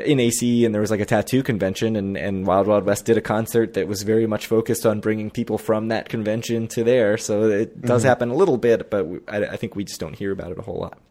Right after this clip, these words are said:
Speaker 2: I mean, I think a big problem with A C doing that kind of, like, super mega convention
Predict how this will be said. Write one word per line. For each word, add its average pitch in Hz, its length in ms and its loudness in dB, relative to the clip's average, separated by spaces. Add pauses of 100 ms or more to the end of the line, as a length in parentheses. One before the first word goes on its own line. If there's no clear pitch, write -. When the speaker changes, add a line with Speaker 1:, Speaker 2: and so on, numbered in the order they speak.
(880)
Speaker 2:
I 185 100 4
mean, 185 100 6
I 170 80 8
think 190 180 0
a 160 80 4
big 117 380 4 (220)
problem 120 420 4
with 110 320 0 (100)
A 127 100 0
C 117 180 0
doing 113 480 4 (180)
that 107 220 4
kind 120 240 0
of, 113 120 -2
like, 104 220 0
super 117 560 2
mega 110 340 4
convention 135 720 4